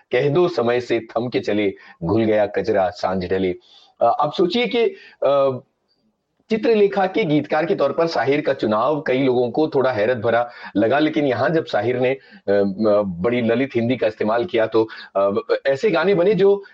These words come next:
अ, बाकायदा कालजयी बन गए हैं। दूसरी तरफ, अ, अब रूमानियत की तरफ बढ़ते हुए, अ, मुझे लगता है मैं, अ, राजेश जी की तरफ आता हूँ इस बात के साथ कि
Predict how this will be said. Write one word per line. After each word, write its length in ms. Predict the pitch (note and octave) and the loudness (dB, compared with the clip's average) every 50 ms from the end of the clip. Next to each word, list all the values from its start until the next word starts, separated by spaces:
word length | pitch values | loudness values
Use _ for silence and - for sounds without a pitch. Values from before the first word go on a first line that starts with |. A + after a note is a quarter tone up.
| _ _ - | _ _ -2
अ, 100 | - C#3+ | 0 0
बाकायदा 640 | C3+ - - G#2 G2 C3+ - - - D#3+ D#3+ F3 F#3+ | 0 -2 -4 -2 -2 -2 -2 0 0 0 0 0 -2
कालजयी 420 | - - B2+ C3 A#2+ C3+ C#3+ C#3+ | 0 0 0 0 2 2 0 2
बन 200 | C3 B2 A2+ G#2+ | 2 0 0 0
गए 140 | G2+ A2 G#2+ | 0 0 0
हैं। 140 | G2 G2 F#2+ - _ _ _ _ _ - | -2 -4 -6 -10 _ _ _ _ _ -2
दूसरी 260 | C#3+ G#3 A3 G#3+ D4 C#4+ | 0 0 2 2 0 2
तरफ, 240 | D4 A3+ C4 C4 - - | 2 0 0 0 0 0
अ, 260 | D#3+ D#3+ D#3+ D#3+ F3 | 0 0 2 0 -2
अब 160 | E3+ E3 D3 | -2 0 0
रूमानियत 400 | D3 D3 D3 D3+ D#3+ F3+ G3 G3 G3 | 0 2 2 2 2 2 0 0 0
की 80 | G3 | -2
तरफ 160 | - F3 E3 D#3 | -2 0 -2 0
बढ़ते 260 | B2 C3 C3+ - E3 | 0 -2 -2 0 0
हुए, 260 | D3 A#2+ A#2 C3 C3+ - - - _ _ - | 2 2 2 0 0 -4 -12 -20 _ _ -2
अ, 160 | A#2 A#2 A#2+ A#2+ | 0 2 2 2
मुझे 240 | A#2+ A#2+ A#2+ C#3 | 0 0 2 2
लगता 220 | C3+ B2+ G#2+ - C3+ | 0 0 0 0 -2
है 80 | C3+ | 0
मैं, 220 | C3 B2+ B2 B2 - | 0 0 -2 -2 0
अ, 140 | A#2 A#2 A2 | 0 2 2
राजेश 300 | A2 A2 A2 B2+ B2+ A2 | 2 2 2 0 0 0
जी 120 | A#2+ A2+ | -2 -2
की 100 | A2+ A#2+ | -2 -2
तरफ 200 | G2+ B2 A#2+ A#2+ | -2 -2 0 0
आता 180 | A2 G2 - C3 | -2 -2 0 0
हूँ 120 | C3 C3+ | 0 -2
इस 100 | B2 G2+ | -2 -2
बात 240 | G2 G#2+ A#2 - - | -2 -2 -2 -2 -2
के 80 | - A#2 | -4 -4
साथ 180 | - G#2+ - | -2 -2 -4
कि 280 | - - C3+ G3+ G3+ G3+ | -2 0 0 0 0 0